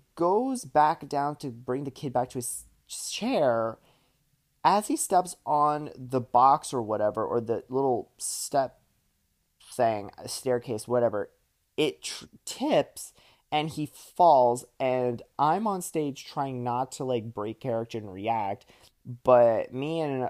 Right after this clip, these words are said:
a friend of ours, Kevin, we both, like, made eye contact because we just witnessed this man drop a child. And thank God no one got hurt. But it was just, like, I swear, I think almost every person on stage nearly broke character in, like, shock.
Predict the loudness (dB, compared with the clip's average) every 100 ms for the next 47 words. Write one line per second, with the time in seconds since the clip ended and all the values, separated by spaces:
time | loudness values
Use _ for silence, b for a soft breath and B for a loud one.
0 | -2 -2 -2 -4 2 2 2 -4 -2 0
1 | 0 -2 -6 -4 -4 -4 0 0 0 -4
2 | -6 -4 -4 -2 -4 -4 -8 -6 -6 -6
3 | -6 -6 -6 -8 -6 -4 -4 -6 -10 -12
4 | -10 -8 -8 -12 _ -6 2 2 2 -6
5 | -2 2 2 2 -4 -10 _ b b b
6 | _ -2 -2 2 2 2 6 8 8 6
7 | 4 2 2 4 0 0 -2 -4 -6 -10
8 | _ b b b b -2 -2 -2 -4 0
9 | 0 -2 -2 -2 0 -4 -4 -2 -2 -2
10 | 0 0 0 -4 -6 -4 -4 -4 -6 _
11 | 0 0 0 -2 -2 -2 -6 -6 -6 -6
12 | -6 -14 _ -6 -2 0 0 0 -4 -4
13 | -4 -4 -2 -2 -2 -4 -6 -6 -8 -8
14 | -4 -2 -2 -4 _ -20